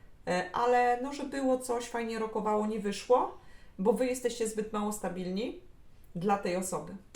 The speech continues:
Może nie spełniliście oczekiwań tej osoby, coś takiego, może chodziło o dziecko. E,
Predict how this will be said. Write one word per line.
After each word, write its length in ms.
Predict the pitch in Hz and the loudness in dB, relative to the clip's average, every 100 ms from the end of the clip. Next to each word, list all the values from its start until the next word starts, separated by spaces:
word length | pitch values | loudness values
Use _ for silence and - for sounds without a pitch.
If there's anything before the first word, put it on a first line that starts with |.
| - - - - - - - - - - - - | -18 -18 -20 -20 -18 -18 -20 -20 -20 -20 -20 -10
Może 340 | 214 233 220 | -2 0 0
nie 120 | 196 208 | 0 -2
spełniliście 600 | - 196 196 185 - 180 | -2 -2 -2 -4 -4 -6
oczekiwań 500 | 190 - 226 220 214 | -6 -8 -6 -4 -2
tej 120 | 214 | -2
osoby, 580 | 208 - 196 190 190 190 | -4 -6 -6 -4 -6 -6
coś 160 | - 202 | -8 -6
takiego, 400 | 180 - 170 160 | -6 -6 -6 -6
może 200 | 165 175 | -6 -6
chodziło 360 | 180 170 202 | -6 -6 -4
o 40 | 208 | -2
dziecko. 580 | 214 208 - 196 190 - - - - - - - - - - | -2 -2 -6 -8 -8 -10 -20 -20 -20 -20 -20 -20 -20 -20 -6
E, 560 | 175 175 175 170 170 | -2 2 2 2 0